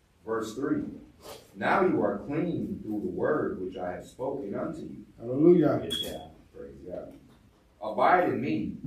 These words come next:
Speaker 1: and I in you. As the branch cannot bear fruit of itself, except it abide in the vine, no more can you except you abide in me."
Speaker 2: You can't do nothing outside of Christ,
Speaker 1: Mm.
Speaker 2: the Messiah, Yahshua.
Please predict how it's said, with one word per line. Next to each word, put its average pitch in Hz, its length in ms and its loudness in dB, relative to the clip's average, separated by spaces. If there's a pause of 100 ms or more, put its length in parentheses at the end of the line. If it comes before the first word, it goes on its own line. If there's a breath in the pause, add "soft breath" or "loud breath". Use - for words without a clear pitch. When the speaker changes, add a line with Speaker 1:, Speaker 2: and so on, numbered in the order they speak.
(200)
Speaker 1:
and 92 160 -8
I - 240 0
in - 140 -6
you. - 340 -2 (720)
As 104 200 -6
the - 80 -6
branch 110 480 0
cannot 98 400 -4
bear 101 320 -4
fruit 151 220 2
of - 120 0
itself, - 520 -6 (380)
except 113 500 -8
it 101 80 -6
abide 92 520 -2
in 92 60 -8
the 87 60 -10
vine, - 480 -6 (680)
no 156 220 0
more 175 380 2
can 107 200 -4
you - 260 0
except - 500 -6
you 98 120 -4
abide 87 380 -2
in - 120 -6
me." - 140 -2
Speaker 2:
You 170 180 2
can't 226 380 4
do 220 200 6
nothing 220 400 8
outside 202 520 8
of - 80 0
Christ, 170 440 6
Speaker 1:
Mm. - 60 -12 (640)
Speaker 2:
the 156 80 -6
Messiah, 165 540 6
Yahshua. - 640 6